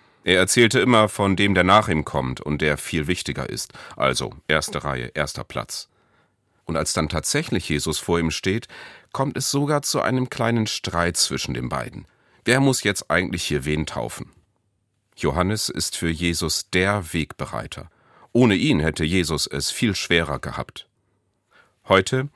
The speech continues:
am Tag nach Johannes, werde ich deshalb mal bewusst auf die in der zweiten Reihe achten. Wer steht da in den Nachrichten eigentlich hinter dem Bundeskanzler?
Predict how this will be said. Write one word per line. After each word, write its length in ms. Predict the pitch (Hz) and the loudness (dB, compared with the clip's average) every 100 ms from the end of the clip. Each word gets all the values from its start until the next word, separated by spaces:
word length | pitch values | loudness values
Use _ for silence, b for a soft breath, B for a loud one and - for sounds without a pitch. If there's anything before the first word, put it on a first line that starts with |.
| B B B | B B B
am 160 | 113 | 2
Tag 240 | 117 143 143 | 6 6 8
nach 160 | 131 | 4
Johannes, 440 | 127 113 135 131 - | 6 6 6 4 2
werde 140 | 110 | 2
ich 80 | 104 | 2
deshalb 320 | 107 - 98 | 0 0 2
mal 160 | 95 92 | 2 2
bewusst 560 | 90 85 131 - - | 0 0 0 -2 -4
auf 220 | 95 92 - | -6 -6 -2
die 200 | 104 117 | 0 0
in 160 | 107 | 0
der 140 | 107 98 | -2 -2
zweiten 520 | - - 95 90 71 | -4 0 0 0 -4
Reihe 380 | 67 67 65 - | -6 -4 -6 -6
achten. 420 | - - - 60 - _ _ _ B B B B B B | -12 -12 -14 -16 -18 _ _ _ B B B B B B
Wer 300 | - 113 156 | -4 0 0
steht 380 | - - 156 143 | 0 0 0 2
da 100 | 123 | 2
in 140 | 113 | 2
den 140 | 110 | 2
Nachrichten 500 | 85 90 107 107 - | 2 2 0 -2 0
eigentlich 340 | 80 98 95 98 | 0 0 -2 -4
hinter 360 | - 139 98 | -2 -2 0
dem 200 | 73 78 | 0 0
Bundeskanzler? 920 | 73 71 65 - - 67 - 62 62 | 0 -2 0 -4 -4 -4 -6 -8 -10